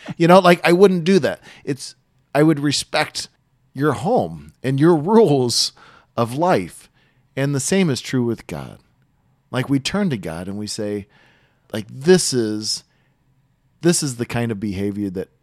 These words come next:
that you desire." Not only that, but we also have confidence in him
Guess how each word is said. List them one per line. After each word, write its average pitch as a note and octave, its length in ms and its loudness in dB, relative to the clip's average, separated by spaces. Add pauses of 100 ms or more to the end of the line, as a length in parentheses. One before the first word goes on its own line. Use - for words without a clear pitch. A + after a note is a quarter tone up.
that F2 220 -12
you F#2+ 160 -6
desire." C#2 720 -12 (680)
Not A3 180 4
only C#3 260 4
that, C3 380 0
but F#2+ 140 -6
we B2+ 200 -6
also D#3 420 2
have A2+ 240 -2
confidence C3 580 -4
in G#2+ 100 -8
him G#2+ 480 -6